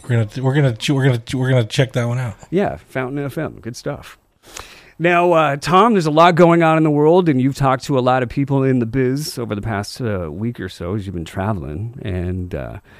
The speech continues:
Speaker 2: it seems like the government is sho-, shoving us into electric heating that has heat pumps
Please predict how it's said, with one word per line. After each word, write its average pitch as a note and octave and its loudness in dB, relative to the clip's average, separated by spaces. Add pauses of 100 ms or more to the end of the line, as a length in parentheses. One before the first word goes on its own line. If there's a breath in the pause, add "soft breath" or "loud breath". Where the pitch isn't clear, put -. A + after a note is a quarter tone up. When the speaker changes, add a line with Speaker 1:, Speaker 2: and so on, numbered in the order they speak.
(320 soft breath)
Speaker 2:
it A2 -8
seems G#3+ 2
like D4+ 2
the D3 -2
government C#3+ 4
is G#2 -2
sho-, C#3+ 0
shoving F3+ 4
us D3 0
into C#3+ -2
electric A2 -4
heating D#3+ 0 (680)
that B2 -2
has B2+ -2
heat - -8
pumps - -10